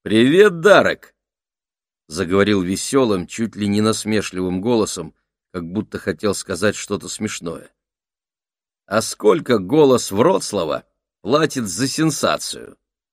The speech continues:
"Зависит от сенсации", —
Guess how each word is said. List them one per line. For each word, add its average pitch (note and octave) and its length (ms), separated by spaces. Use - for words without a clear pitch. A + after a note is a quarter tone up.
"Зависит C#3 680
от D3 120
сенсации", — A#2+ 800